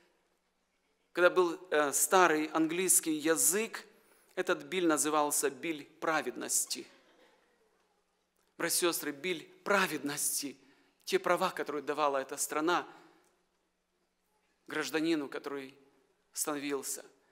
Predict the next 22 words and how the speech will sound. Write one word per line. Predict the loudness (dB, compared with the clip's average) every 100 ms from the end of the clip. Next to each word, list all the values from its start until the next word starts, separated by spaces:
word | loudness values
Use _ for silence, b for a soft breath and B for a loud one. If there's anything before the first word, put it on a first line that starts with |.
| _
Братья | -2 0 0
и |
сестры, | -2 -2
когда | 0 0
мы | 0
становимся | 0 0 0
гражданами | -2 -2 -2 -4 -2
неба, | -2 0 -2 -2 -6 -12 -18 _ b b b
когда | -4 0 2
становимся | 4 4 4 4
гражданами | 6 8 6 6 2 4
Царства | 4 8 8 8 2 2 2
Божия, | 2 2 2 2 0
братья | -2 -2 -2 -2
и |
сестры, | -2 -4 -8 -10 B B B B -12
какие | -6 -2
благословения, | 0 2 2 2 0 0 0 0 0
какие | -2 -4 -4
права | -2 0 2 2 0 -6 B B
даёт | -8 -6 -4 -6
нам | -6 -8